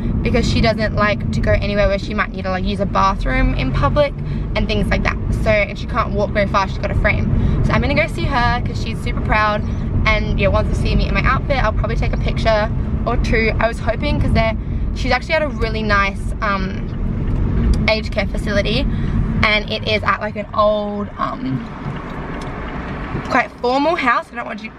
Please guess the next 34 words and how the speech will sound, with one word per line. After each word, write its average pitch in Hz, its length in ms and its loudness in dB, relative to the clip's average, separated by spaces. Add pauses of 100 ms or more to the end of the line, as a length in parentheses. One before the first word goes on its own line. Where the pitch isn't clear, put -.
don't 220 140 0
know 214 100 2
what 208 100 -2
you'd 208 140 -6
call 220 180 2
it, 196 120 0
but 202 100 0
there's 202 120 2
a 208 60 0
really 214 300 4
lovely 208 300 2
gardens 190 360 0
out 220 100 0
the 220 80 -6
front, 247 200 -2
and 214 80 0
she 220 160 -2
loves 196 420 2
gardening. 190 460 -2
That's, - 180 -6
like, 202 120 -4
her, 196 240 2 (460)
was 220 120 4
her 240 120 4
and 226 100 2
my 220 100 2
grandpa's, 202 480 0
like, 190 120 -4
favorite 196 300 0
thing. 190 140 -8
They 190 80 0
had, 185 160 -2
like, 190 120 -2
the 185 100 0